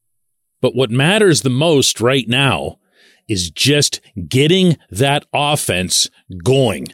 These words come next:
meaning Sunday in Orchard Park. Simple as that. They can't be looking at the next five games. They can't be looking at when T J Watt comes back. And really, from the offensive standpoint, you can't be fretting over whether or not your defense can get off the field 'cause there's nothing you can do about that.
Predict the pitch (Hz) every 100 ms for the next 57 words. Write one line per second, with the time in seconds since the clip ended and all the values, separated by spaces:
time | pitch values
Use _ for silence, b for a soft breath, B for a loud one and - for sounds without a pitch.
0 | b b b 87 123 170 151 110 98 -
1 | - - 196 196 143 110 101 - 120 110
2 | 113 113 110 95 - 135 113 - - -
3 | _ _ _ _ _ - - - 190 185
4 | 190 190 151 143 113 147 95 b b b
5 | b 101 127 - 175 180 185 147 175 151
6 | 165 160 175 160 139 139 b b - 98
7 | 120 - - - 139 151 160 123 147 151
8 | 151 139 107 92 - 147 143 135 127 135
9 | 139 127 113 117 143 - 147 120 143 123
10 | 131 123 - 127 107 127 127 127 127 247
11 | 247 170 139 127 151 214 151 123 120 -
12 | 127 113 107 117 110 147 - 185 139 143
13 | - 143 139 117 110 104 101 117 110 101
14 | 101 104 95 90 117 98 87 - 92 87
15 | 85 - - 170 160 147 170 190 226 226
16 | - 302 277 190 147 135 233 202